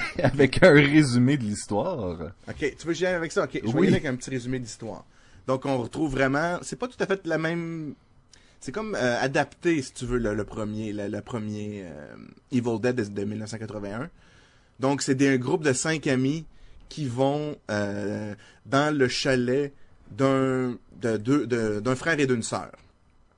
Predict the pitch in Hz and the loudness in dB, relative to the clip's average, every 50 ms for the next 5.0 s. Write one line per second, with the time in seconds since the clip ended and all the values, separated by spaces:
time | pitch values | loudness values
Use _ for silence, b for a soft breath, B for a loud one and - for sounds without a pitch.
0 | _ - - - 110 127 131 123 - 135 127 117 123 127 127 131 135 131 - - | _ -20 -18 -10 -6 -6 -6 -4 -2 -2 -2 -2 0 0 0 0 -2 -2 -6 -12
1 | - - - - - - - - - - 175 185 175 - - 156 143 - 147 127 | -18 -18 -20 -20 -20 -20 -18 -10 -6 -4 -4 -4 -4 -4 -4 -6 -4 -2 -2 -2
2 | 127 127 147 190 226 233 220 196 156 120 113 117 113 104 104 135 127 123 123 120 | -2 -2 -2 -4 -6 -8 -10 -10 -8 -6 -4 -4 -4 -2 0 0 2 2 2 0
3 | 117 139 156 190 196 196 190 180 190 185 b b b b b b b b - 147 | -2 0 0 0 0 0 -4 -4 -4 -4 b b b b b b b b -2 0
4 | 143 135 127 143 165 175 - - - - 127 123 127 131 131 135 131 135 151 - | 0 2 0 0 -4 -4 -6 -14 -14 -10 -6 -2 -2 0 2 2 0 0 -2 -4